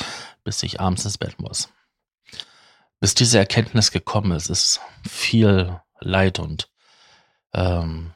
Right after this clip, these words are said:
viel Zeit verstrichen, die absolut unnötig nicht genutzt wurde. Tja, wenn man nicht immer alles aufschieben würde. Hm.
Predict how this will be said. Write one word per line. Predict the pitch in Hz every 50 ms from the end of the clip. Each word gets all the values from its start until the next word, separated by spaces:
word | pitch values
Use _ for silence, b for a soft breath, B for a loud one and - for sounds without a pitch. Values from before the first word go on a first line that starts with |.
| _
viel | _ - - - - 95 92 87
Zeit | - - - 82 78 -
verstrichen, | - 76 - - - - 73 - - - 69 82 80 - _ _ _ _ _ _ _ -
die | 98 - - - _ _ _
absolut | - - - - - 123 113 -
unnötig | - 143 156 175 165 143 123 123 - - 117 117 - - - _ _ _ _ _ _ _ _ _ _ _ _ _ _ _ _ _ _ _
nicht | - 113 113 - - -
genutzt | - 101 92 80 - - - -
wurde. | - 69 67 67 - - - - - _ _ _ _ _ _ _ _ _ _ _ _ _ - -
Tja, | _ - - 82 - - _ _ _ _ _ _ _ _ _ _ _ _ _ _ _ _ _ _ b b b b b b b b b b b b b b _
wenn | _ 90 90
man | 90 90 92
nicht | 98 - -
immer | 110 101
alles | 85 107 113
aufschieben | - 127 117 101 - - - 76 76 80 78
würde. | 76 69 - - - - - - _ _ _ _ _ _ _ _ _ _ _ _ _ _ _ _ _ _ _ _ _ _ _ _ _ _ _ _ _ _ _ _ _ _ _ b b b b b b b b b b b b b b b b b b b b _ _
Hm. | 107 123 117 101 90 85 80 78 78 78 90 82